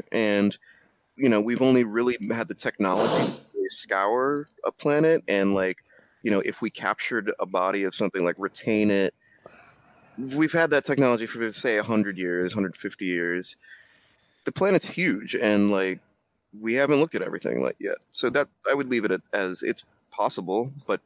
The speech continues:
as far as any evidence that's been presented on a wide scale up to now, n-, no, all of it,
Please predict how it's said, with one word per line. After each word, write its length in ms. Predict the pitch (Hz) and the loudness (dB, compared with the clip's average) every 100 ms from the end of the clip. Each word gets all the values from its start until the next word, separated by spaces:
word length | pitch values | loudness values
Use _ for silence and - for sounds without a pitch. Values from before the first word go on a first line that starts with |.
| _ | _
as 120 | 110 - | -6 0
far 180 | 151 143 | 2 2
as 100 | 123 | 0
any 280 | 120 107 - | 0 0 0
evidence 380 | 101 110 107 | 0 2 0
that's 140 | - - | -2 -8
been 200 | 101 95 | -4 -2
presented 540 | 92 87 92 104 110 117 | -4 -2 0 0 0 -2
on 240 | 123 80 87 | -2 0 0
a 200 | 82 76 - | 0 -4 -4
wide 280 | 87 90 90 | -2 -2 -4
scale 500 | - 98 90 87 85 - _ _ _ _ - | -8 -4 -2 -4 -6 -14 _ _ _ _ -10
up 120 | 95 - | -10 -8
to 280 | 101 92 87 | -6 -4 -2
now, 420 | 87 90 143 165 _ _ _ _ _ _ _ - | -2 0 -2 -4 _ _ _ _ _ _ _ -2
n-, 200 | 101 95 | 0 2
no, 320 | 101 101 73 - | 4 2 0 -2
all 220 | 95 90 | -2 -2
of 80 | 87 | -2
it, 160 | 85 | -4